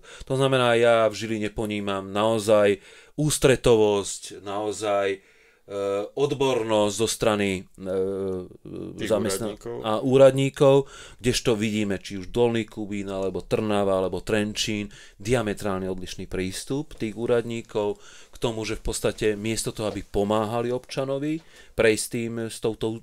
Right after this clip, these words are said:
Speaker 1: byrokratickou tortúrou, e, sa snažia odhovoriť alebo znechutiť túto činnosť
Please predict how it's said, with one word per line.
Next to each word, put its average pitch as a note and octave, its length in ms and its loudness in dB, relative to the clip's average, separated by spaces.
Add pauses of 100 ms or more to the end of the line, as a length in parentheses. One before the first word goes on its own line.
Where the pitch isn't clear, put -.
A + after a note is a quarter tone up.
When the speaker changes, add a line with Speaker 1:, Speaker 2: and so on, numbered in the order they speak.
Speaker 1:
byrokratickou A2+ 880 -6
tortúrou, G#2+ 640 -2
e, - 20 -12 (760)
sa G#2+ 140 -8
snažia A2 400 -6
odhovoriť G2+ 680 -2
alebo F#2+ 420 -2
znechutiť G#2+ 640 -6 (400)
túto G2 260 -8
činnosť F2+ 560 -12